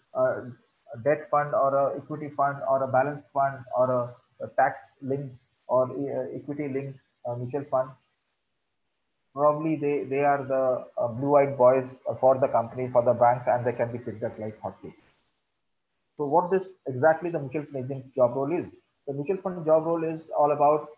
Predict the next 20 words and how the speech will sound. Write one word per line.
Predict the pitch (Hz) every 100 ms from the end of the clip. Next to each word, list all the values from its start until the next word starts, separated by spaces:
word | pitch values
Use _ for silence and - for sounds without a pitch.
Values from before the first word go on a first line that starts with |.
| 131
being | 139 135
responsible | 131 165 165 175 190 185
for | 160 151
facilitating | 151 143 156 160 156 160 127
buying | 117 135 170
and | 175 160
selling | 143 147
a | 147
mutual | 123 127 123
fund, | 131 127 135 _ _ _ _
providing | 135 135 147 165 165 156
post-sale | 156 - 147 147
service. | 123 120 135 _ _ _ _ _ _ _ -
The | 135
individual | 143 165 170 165 151 - 135
at | 135
work | 135 147 151
offers | 143 135 156 151
mutual | 139 127 160
fund | 160 156